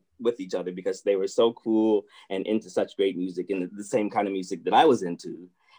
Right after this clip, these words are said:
And, uh, there was just sort of an, an immediate, uh, camaraderie, uh, uh, between all of us. And I think, uh, I think that's probably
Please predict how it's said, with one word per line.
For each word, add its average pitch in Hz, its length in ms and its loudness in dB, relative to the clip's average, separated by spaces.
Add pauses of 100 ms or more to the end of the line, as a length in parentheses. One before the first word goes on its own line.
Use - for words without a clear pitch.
(180)
And, 98 760 -4
uh, 92 200 -6
there 92 180 -4
was 92 160 -6
just 98 160 -16
sort 101 160 -4
of 95 80 -6
an, 92 160 -8
an 92 80 -4
immediate, 98 640 0
uh, 92 80 -8
camaraderie, 90 840 0
uh, - 140 -10
uh, - 460 -8
between 82 380 -10
all 73 180 -2
of 71 80 -4
us. 65 300 -8
And 90 180 0
I 87 120 2
think, 117 380 4
uh, 98 200 6 (380)
I 139 100 4
think 247 180 4
that's 208 220 0
probably 175 500 2